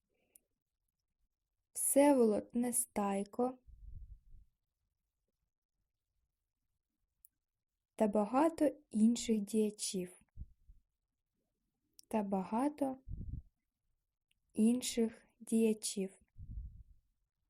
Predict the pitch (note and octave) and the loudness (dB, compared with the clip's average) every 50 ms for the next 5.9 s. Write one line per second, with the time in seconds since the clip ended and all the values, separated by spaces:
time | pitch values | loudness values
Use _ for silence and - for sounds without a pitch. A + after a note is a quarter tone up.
0 | _ _ _ _ _ _ _ _ _ _ _ _ _ _ _ _ _ _ _ _ | _ _ _ _ _ _ _ _ _ _ _ _ _ _ _ _ _ _ _ _
1 | _ _ _ _ _ _ _ _ _ _ _ _ _ _ _ _ _ _ - A3+ | _ _ _ _ _ _ _ _ _ _ _ _ _ _ _ _ _ _ 0 4
2 | A3 A3 G#3+ G#3+ G#3+ G#3+ A3+ B3 C#4+ D4 C#4 B3+ A#3 A3 G#3+ G3+ G3+ G3+ - G#3 | 4 4 4 4 2 2 4 4 2 2 2 2 2 2 2 0 -2 -4 -4 -4
3 | G3 G3 G3+ - _ _ - - - _ _ _ _ _ _ - - _ - F#4+ | -4 -4 -6 -8 _ _ -20 -20 -20 _ _ _ _ _ _ -20 -2 _ 4 6
4 | F#4+ F#4 D#4+ D4+ C#4 C#4 C4 - D#4+ E4 D4+ C#4 D4 - - D4 C#4 C#4 C#4+ C4+ | 8 8 8 8 8 6 6 6 8 8 8 6 6 4 6 6 6 8 8 8
5 | C4 B3+ B3 A#3+ - - - A#3+ A3+ A3 G#3+ G#3 A3 G#3+ G3 - - - | 8 6 4 2 2 2 4 4 4 4 4 4 4 2 0 -2 -6 -16